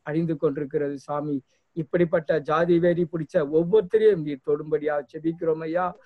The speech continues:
அந்த ஜாதி கலவரங்கள் ஏற்படாதபடி இந்தியாவை பசுமையான இடத்துக்கு நீர் கொண்டு செல்லும்படியா ஜெபிக்கிறோம். பரிசுத்தமான இடத்துக்கு நீர் கொண்டு செல்லும்படியா ஜெபிக்கிறோம். எல்லோரும் உம்மை துதிக்க, எல்லோரும் உம்மை போற்ற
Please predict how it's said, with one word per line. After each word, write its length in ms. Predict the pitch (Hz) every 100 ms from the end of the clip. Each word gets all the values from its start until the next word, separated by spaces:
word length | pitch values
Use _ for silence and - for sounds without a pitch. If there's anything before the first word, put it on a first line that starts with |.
| _ _
அந்த 180 | 165 156
ஜாதி 420 | 151 160 175 170 160
கலவரங்கள் 640 | 170 190 185 185 180 170
ஏற்படாதபடி 960 | 175 208 208 214 220 233 233 226 226 185 - _
இந்தியாவை 600 | - 196 214 233 233 226 180
பசுமையான 760 | 185 175 233 226 226 233 233
இடத்துக்கு 640 | 226 208 226 214 220 180 - _ -
நீர் 160 | 156 143
கொண்டு 240 | 160 170 170
செல்லும்படியா 600 | 165 160 160 156 160 151
ஜெபிக்கிறோம். 600 | 139 143 151 - 151 143 - _ _
பரிசுத்தமான 920 | - 208 196 220 240 233 240 240 240
இடத்துக்கு 520 | 214 202 185 190 208 165
நீர் 180 | 165
கொண்டு 240 | - 160 165 165
செல்லும்படியா 520 | 151 151 151 147 151
ஜெபிக்கிறோம். 600 | 135 139 160 - 160 143 139 _ _ -
எல்லோரும் 560 | 160 202 220 226 214
உம்மை 220 | 196 185
துதிக்க, 580 | 160 190 196 175 214 190
எல்லோரும் 520 | 160 165 202 233 240
உம்மை 240 | 214 196 175
போற்ற 640 | - 214 226 226 175